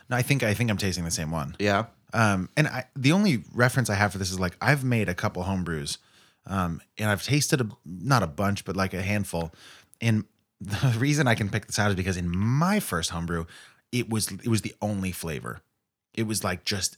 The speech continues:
Speaker 1: overwhelmingly whatever that is. It's almost kind of metallic
Speaker 2: Yeah, I was
Speaker 1: and,
Speaker 2: gonna say
Speaker 1: um,
Speaker 2: tinny.
Speaker 1: Yeah, and it's definitely in this, but, but not super upfront. Like, I still get, um, a creamy mouthfeel and a little bit of citrus before that.
Speaker 2: Mm-hmm.
Speaker 1: But I think that's what, uh,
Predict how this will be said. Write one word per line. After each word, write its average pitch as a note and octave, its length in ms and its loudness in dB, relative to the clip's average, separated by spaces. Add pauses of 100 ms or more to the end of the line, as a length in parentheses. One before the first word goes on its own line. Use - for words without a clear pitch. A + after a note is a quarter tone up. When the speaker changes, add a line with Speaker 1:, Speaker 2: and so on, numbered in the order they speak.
(100)
Speaker 1:
overwhelmingly F#2+ 720 0
whatever F2+ 340 -2
that E2 240 -4
is. D#2+ 240 -6
It's D2+ 140 -8
almost G#2+ 320 0
kind F#2+ 120 -4
of F2+ 60 -2
metallic F#2+ 560 -2
Speaker 2:
Yeah, C3 120 6
I - 20 6
was A#2+ 100 2
Speaker 1:
and, B2+ 80 4
Speaker 2:
gonna - 140 2
say - 20 -4
Speaker 1:
um, D#2 60 -6
Speaker 2:
tinny. G#2 400 0 (480)
Speaker 1:
Yeah, G2+ 220 0 (320)
and C#3 140 4
it's - 180 -2
definitely D#3+ 360 4
in A#2 60 2
this, A2 140 2
but, F#2+ 260 -2
but G2 280 -2
not G#2 240 -2
super - 380 0
upfront. F#2 260 -4
Like, E2+ 100 -6
I F2+ 40 -6
still G#2 200 -2
get, F2+ 240 -2 (100)
um, E2+ 400 -4
a F2+ 140 -8
creamy G2+ 240 -4
mouthfeel F2 300 -4
and F2 80 -2
a F2 40 -2
little F2 160 -2
bit E2+ 80 -4
of D#2 80 -6
citrus F2 320 -4
before E2+ 340 -8
that. E2+ 280 -4
Speaker 2:
Mm-hmm. A2 220 -4 (180)
Speaker 1:
But A2+ 120 2
I - 20 4
think G3+ 280 2
that's - 220 0
what, F#2 240 -2 (180)
uh, - 40 -10